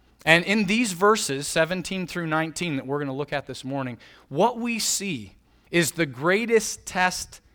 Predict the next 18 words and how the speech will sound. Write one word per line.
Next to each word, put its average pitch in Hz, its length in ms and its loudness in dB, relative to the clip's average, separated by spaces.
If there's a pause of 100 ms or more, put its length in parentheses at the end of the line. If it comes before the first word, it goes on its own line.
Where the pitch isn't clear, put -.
(120)
that 147 180 -2
Abraham 147 760 0 (180)
has 139 180 -4
ever 160 220 0
faced 143 380 -2
in 127 100 -6
his 127 200 -6
entire 117 440 -8
life. 85 360 -20 (520)
And 147 100 0
I 196 140 8
would 202 160 6
argue 165 460 6 (220)
is 156 140 -2
actually 180 600 2 (120)
the 160 80 0
greatest 190 540 2
test - 440 -2